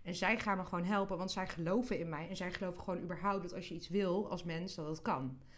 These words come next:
Maar toen kwam ik dus eigenlijk, ik viel van de ene <laughs> verbazing in de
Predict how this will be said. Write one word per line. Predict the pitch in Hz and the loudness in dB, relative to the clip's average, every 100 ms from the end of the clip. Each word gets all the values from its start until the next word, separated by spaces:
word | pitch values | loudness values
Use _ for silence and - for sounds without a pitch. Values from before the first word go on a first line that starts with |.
| - - - | -16 -14 -4
Maar | 180 | -4
toen | 180 - | -2 0
kwam | 247 247 | 4 4
ik | 196 | 4
dus | 185 | 0
eigenlijk, | 202 233 254 - 165 180 | 4 4 4 2 0 0
ik | 175 | -2
viel | - 202 | 0 0
van | 180 | 0
de | 180 | 0
ene | 202 233 247 | 4 6 4
<laughs> | |
verbazing | 202 196 - 320 - 294 - | 4 6 6 6 4 4 4
in | |
de | 285 | 4